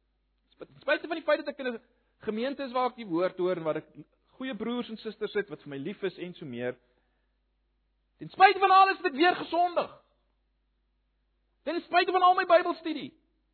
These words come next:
en al my getrouheid om vroeg op te staan in die oggend, het ek weer gesondig. Ah, ek is seker maar net nie 'n kind van God.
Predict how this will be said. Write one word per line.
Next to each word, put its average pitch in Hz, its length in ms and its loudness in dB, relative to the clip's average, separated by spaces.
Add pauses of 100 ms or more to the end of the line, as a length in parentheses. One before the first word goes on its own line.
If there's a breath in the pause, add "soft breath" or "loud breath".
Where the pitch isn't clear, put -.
(340)
en 247 80 -6
al 349 160 6
my 349 120 2
getrouheid 330 520 2 (480)
om 233 100 -8
vroeg 359 240 2
op 320 100 0
te 285 120 -14
staan 294 260 2
in 277 80 -6
die 277 60 0
oggend, - 300 -4 (1200)
het 170 100 -6
ek 160 80 -14
weer 208 180 -4
gesondig. 127 420 -18 (1900)
Ah, 160 160 -2 (640)
ek - 300 -12
is - 80 -16
seker 160 240 -6
maar 131 160 -8
net 135 200 -12
nie 139 100 -16
'n 110 100 -20
kind 113 180 -16
van 120 140 -20
God. 233 200 -20